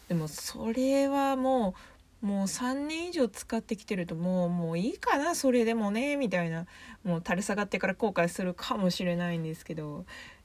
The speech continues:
いや、でもこのね、締め付けのなさとかね、この使いやすさ、着やすさを考えると、もう手放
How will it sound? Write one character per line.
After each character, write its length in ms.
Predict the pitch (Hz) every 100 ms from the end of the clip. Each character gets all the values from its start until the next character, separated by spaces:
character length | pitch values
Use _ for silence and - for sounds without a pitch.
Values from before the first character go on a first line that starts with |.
| -
い 40 |
や、 160 | 175 175
で 120 | 175
も 100 | 156 -
こ 180 | 175
の 160 | 190 214
ね、 240 | 233 240
締 300 | 240 - -
め 160 | 202 240
付 300 | - - 262
け 40 |
の 140 | 247 247
な 180 | 247 240
さ 220 | 220 180
と 100 | 165
か 140 | 156
ね、 340 | 151 170 170 185 - - - -
こ 140 | 165
の 260 | 156 156 175 - - - -
使 380 | - - - 196
い 100 | 208
や 120 | 214
す 160 | 214 220
さ、 440 | - 156 147 180 - - - - -
着 180 | - 190
や 160 | 202
す 160 | 214 233
さ 240 | - 180
を 80 | 160
考 140 | - 185 170 165 175
え 120 | 175
る 100 | 170
と、 140 | 165 -
も 500 | 185 190 196 185 190
う 40 |
手 160 | 190
放 100 | 202